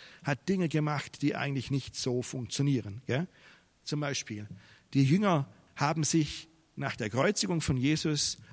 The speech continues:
und schon vorher übrigens absolut verbarrikadiert. Im Prinzip war Jesus ja angeklagt als Terrorist,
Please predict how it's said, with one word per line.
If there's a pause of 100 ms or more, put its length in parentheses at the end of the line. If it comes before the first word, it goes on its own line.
(140)
und
schon
vorher
übrigens (240)
absolut
verbarrikadiert. (360)
Im
Prinzip
war
Jesus
ja
angeklagt
als
Terrorist,